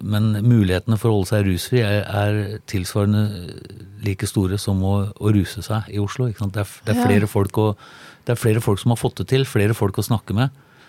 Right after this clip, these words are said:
Speaker 2: Det er
Speaker 1: Sånn at, eh, så, så det er begge deler da.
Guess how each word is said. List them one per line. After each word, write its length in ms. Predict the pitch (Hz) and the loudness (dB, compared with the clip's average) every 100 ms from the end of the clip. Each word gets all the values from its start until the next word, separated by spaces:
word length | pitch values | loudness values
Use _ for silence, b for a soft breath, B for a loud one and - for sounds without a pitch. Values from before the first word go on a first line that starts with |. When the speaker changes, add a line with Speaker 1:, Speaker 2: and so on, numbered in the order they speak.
| B | B
Speaker 2:
Det 100 | - | -6
er 60 | 185 | 0
Speaker 1:
Sånn 120 | 107 | 0
at, 80 | - | 2
eh, 1000 | 110 107 107 104 101 101 95 92 101 95 - - _ _ | 4 4 4 4 2 0 -2 -6 -10 -14 -18 -20 _ _
så, 220 | - 123 107 | -2 -2 2
så 140 | 135 | 2
det 80 | 120 | 4
er 60 | 123 | 4
begge 260 | 127 110 | 2 2
deler 280 | 110 101 | 2 4
da. 80 | 110 | 2